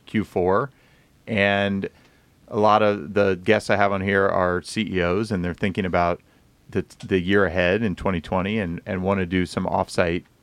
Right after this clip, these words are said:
leadership training, planning with their team.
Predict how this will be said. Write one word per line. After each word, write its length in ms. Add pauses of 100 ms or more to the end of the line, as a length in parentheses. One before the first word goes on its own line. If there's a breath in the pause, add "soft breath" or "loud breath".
(240)
leadership 500
training, 460
planning 560
with 260
their 160
team. 560